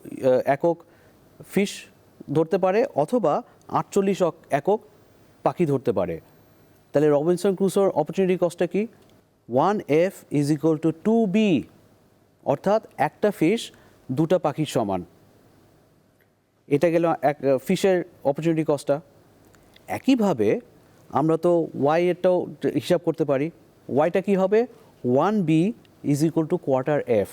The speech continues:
বত্রিশ আট। এখন আগেটা ছিল আট বত্রিশ, এখন বত্রিশ আট। তাহলে ওয়ান বি, ওয়ান বার্ড হচ্ছে কোয়ার্টার এফ। একইভাবে আমরা যদি রবিনসন ক্রুসোর অপরচুনিটি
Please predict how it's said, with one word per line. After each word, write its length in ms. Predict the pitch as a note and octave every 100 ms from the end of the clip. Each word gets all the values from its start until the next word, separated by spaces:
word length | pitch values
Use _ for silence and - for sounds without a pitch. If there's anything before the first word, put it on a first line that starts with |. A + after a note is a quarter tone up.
| - _ _ _ _ _ _ _ _ _ _ _ _ _ A2
বত্রিশ 560 | D3 D#3+ - G#3 A3 -
আট। 340 | - A#2 F#2+ - - -
এখন 300 | C3+ G3 F#3 - _ _
আগেটা 320 | C#3+ E3+ F3+
ছিল 140 | G3 G#3+ -
আট 180 | C#3+ F3+
বত্রিশ, 600 | E3 F#3+ - A#3+ C#4 - _ _ -
এখন 220 | C3 E3+
বত্রিশ 480 | C#3+ D#3 - E3+ C#3
আট। 160 | G#2+ - _ - - _
তাহলে 240 | C#3+ E3
ওয়ান 580 | F3+ - C3+ D3 F#3 G#3
বি, 340 | C#3+ D3+ D3 G#3 - _ _ -
ওয়ান 280 | A#2 E3+ E3
বার্ড 320 | C3+ D#3 G3+ - _ _
হচ্ছে 240 | C#3+ C#3+ D#3+
কোয়ার্টার 380 | - C#3+ D3 -
এফ। 220 | A#2 F#2+ - _ _ _ _ _ _ _ _
একইভাবে 640 | C3 D#3 B3 A3 D3+ B2 A3+ _ _ _ _
আমরা 260 | B2 D#3
যদি 200 | E3+ F3+ F3+
রবিনসন 420 | D3 F3+ G#3 A#3
ক্রুসোর 400 | G#3 G3 G#3 F#3+ - - _ _
অপরচুনিটি 360 | C#3+ E3 F3+